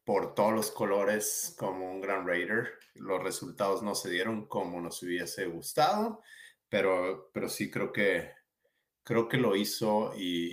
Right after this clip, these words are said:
y estaba orgulloso de la organización. Y ahorita que regrese Harry, termino. Pero también gracias, gracias a toda la gente a, que está, que está aquí, que nos ha estado apoyando.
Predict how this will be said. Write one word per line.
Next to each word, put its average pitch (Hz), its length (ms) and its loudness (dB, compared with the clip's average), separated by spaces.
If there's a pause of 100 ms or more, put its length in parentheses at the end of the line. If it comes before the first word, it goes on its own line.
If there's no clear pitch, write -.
(140)
y 95 60 2
estaba 95 360 0
orgulloso 92 760 -2
de 95 60 -2
la 95 60 0
organización. 90 920 -2 (680)
Y 98 60 -8
ahorita 87 320 -2
que 95 120 -2
regrese 87 600 -6
Harry, 98 360 -2
termino. 123 640 -6 (400)
Pero 98 720 8
también 110 280 4
gracias, 113 500 4
gracias 110 400 0
a - 40 -12
toda 110 180 2
la 107 100 2
gente 98 460 0
a, 90 320 -4
que - 100 -16
está, 90 460 -4
que 104 80 -10
está - 200 -6
aquí, 113 500 -4 (100)
que 104 100 -6
nos 95 220 -6
ha 101 40 2
estado 98 360 0
apoyando. 98 680 -2